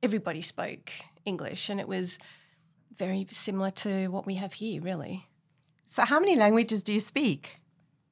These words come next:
Speaker 1: Oh, <laughs> proficient, I would say
Speaker 2: <laughs>
Speaker 1: English and Italian, or Australian and Italian. Um, survival would definitely be South Korean and, or Korean, I should say,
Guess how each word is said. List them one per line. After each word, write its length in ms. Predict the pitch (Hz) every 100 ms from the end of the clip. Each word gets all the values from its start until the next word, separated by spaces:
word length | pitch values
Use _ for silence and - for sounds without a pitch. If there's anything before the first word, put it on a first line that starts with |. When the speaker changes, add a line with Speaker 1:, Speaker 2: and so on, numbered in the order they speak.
| _ _ _ -
Speaker 1:
Oh, 220 | 254 220 -
<laughs> 80 | -
proficient, 760 | 262 - - 269 - 349 370
I 100 | -
would 180 | 233 240
say 420 | - - 214 208
Speaker 2:
<laughs> 80 | 208
Speaker 1:
English 360 | 202 202 190 -
and 100 | 190
Italian, 520 | 175 175 185 214 403 427
or 120 | - 190
Australian 540 | - - 214 190 170
and 140 | 147
Italian. 540 | 170 - - - 254 381 - - - - _ _
Um, 480 | 214 208 202 202 190 -
survival 1000 | - - 247 190 214 214 226 269 339 403 - _ _ _ _ _ _ _
would 240 | - 190
definitely 560 | - 208 196 214 165 202
be 520 | 175 190 175 170 160
South 440 | - - 190 185 -
Korean 720 | - 190 185 185 180 190 208 _ _ _ _ _ _ _ _
and, 440 | 190 180 170 175 -
or 100 | 175
Korean, 420 | - 185 180 175
I 60 | 180
should 160 | 202
say, 400 | - 202 190 190